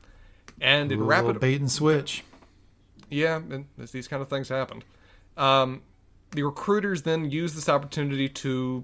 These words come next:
Speaker 1: strongly encourage as many young men in the area to enlist as they possibly could. British war effort needed as many bodies as they could.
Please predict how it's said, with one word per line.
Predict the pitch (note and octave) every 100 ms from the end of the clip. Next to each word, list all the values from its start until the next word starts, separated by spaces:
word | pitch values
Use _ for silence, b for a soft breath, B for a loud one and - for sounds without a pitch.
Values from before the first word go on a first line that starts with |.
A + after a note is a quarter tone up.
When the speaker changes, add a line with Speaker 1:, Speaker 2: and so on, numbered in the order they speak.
| -
Speaker 1:
strongly | - - - G#2+ G#2+ A2+ C3 C3+ D3
encourage | D#3 A3+ B3+ G#3+ A3+ - - -
as | D3+
many | E3
young | D#3+ D3+ D3
men | C#3
in | C3
the | A#2+
area | A#2 A#2
to | A#2+ A#2
enlist | A2 G#2 G2+ -
as | G#2+
they | G#2+
possibly | G2 G2 - A2
could. | D3+ A#2 - - - - b b b b b
British | - -
war | A#2 A#2
effort | A2+ C3+
needed | B2+ B2
as | A2
many | B2 B2
bodies | A2 A2+ A#2+ A2+
as | C3
they | B2+
could. | - D3